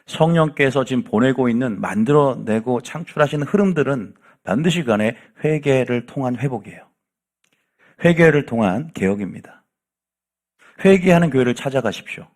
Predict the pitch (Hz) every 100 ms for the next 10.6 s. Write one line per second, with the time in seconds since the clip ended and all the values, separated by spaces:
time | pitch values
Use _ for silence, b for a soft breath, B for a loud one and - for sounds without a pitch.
0 | _ - 120 156 160 - 101 90 85 -
1 | - _ _ _ _ _ _ _ _ _
2 | _ _ _ _ _ _ _ _ _ _
3 | _ 175 175 170 160 156 147 143 151 156
4 | 160 156 - 208 208 190 165 147 131 87
5 | _ _ _ _ _ _ _ _ _ _
6 | _ _ _ _ _ _ _ - 151 151
7 | 123 135 151 - 175 165 151 117 131 120
8 | 156 117 - _ _ _ _ _ _ _
9 | _ _ _ - 180 202 196 165 147 151
10 | 117 - - - -